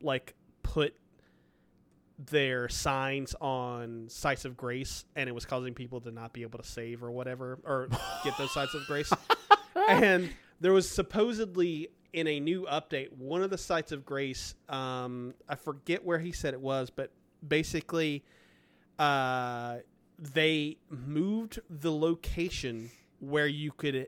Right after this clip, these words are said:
Speaker 1: hit, like, the visit this site of grace thing, but they didn't move the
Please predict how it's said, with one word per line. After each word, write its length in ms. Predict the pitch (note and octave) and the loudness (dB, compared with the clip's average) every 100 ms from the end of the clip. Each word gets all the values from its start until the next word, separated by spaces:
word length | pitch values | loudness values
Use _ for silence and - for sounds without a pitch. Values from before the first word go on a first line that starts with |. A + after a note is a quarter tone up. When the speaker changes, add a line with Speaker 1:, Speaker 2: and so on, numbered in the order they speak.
| - | -8
Speaker 1:
hit, 580 | - - D3+ - - - _ | -10 -2 -2 -2 -10 -20 _
like, 220 | D#3+ C#3+ - - | -2 0 -2 -2
the 320 | C#3 B2+ A#2+ _ _ _ - | 0 0 -4 _ _ _ -20
visit 440 | B2+ C#3 C3+ - | -6 -6 -6 -10
this 120 | C3+ | -10
site 260 | - C3 B2 | -6 -6 -6
of 100 | A#2 | -8
grace 300 | - B2+ - | -8 -6 -4
thing, 340 | F3 E3+ E3+ E3+ _ _ _ _ - _ C#3+ | -2 -2 -2 -6 _ _ _ _ -20 _ 0
but 160 | E3 | 2
they 160 | E3 D#3+ | 2 0
didn't 440 | B2 F3 G#3 F3 | 2 2 4 2
move 260 | E3+ F#3 C#3+ | 2 2 -2
the 140 | B2+ | -12